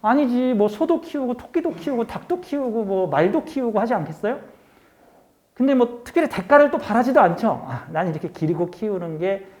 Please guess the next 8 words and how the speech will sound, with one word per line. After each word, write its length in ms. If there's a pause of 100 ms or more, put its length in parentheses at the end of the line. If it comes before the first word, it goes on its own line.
(200)
즐거워." 340 (1200)
만약에 260
이분이 340
조선시대에 760
무슨 440 (640)
뭐 100
종교단체에 580
있었으면은 560